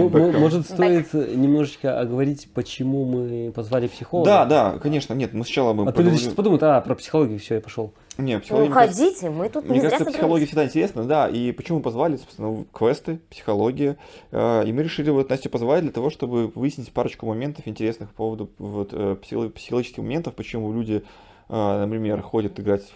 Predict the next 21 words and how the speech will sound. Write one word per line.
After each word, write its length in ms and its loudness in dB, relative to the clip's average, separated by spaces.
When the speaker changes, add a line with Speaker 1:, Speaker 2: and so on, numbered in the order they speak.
Speaker 2:
в 40 -4
одни 220 -4
квесты, 480 -4
другие 300 -8
не 80 -10
ходят 340 -6
играть 140 -12
и 40 -20
так 120 -8
далее. 300 -4
А, 220 2
вот 180 0
мы 200 -2
об 220 -4
этом 280 0
щас 180 -10
с 80 -16
Настей 240 -6
будем 160 -4
общаться, 480 -4
собственно. 560 -10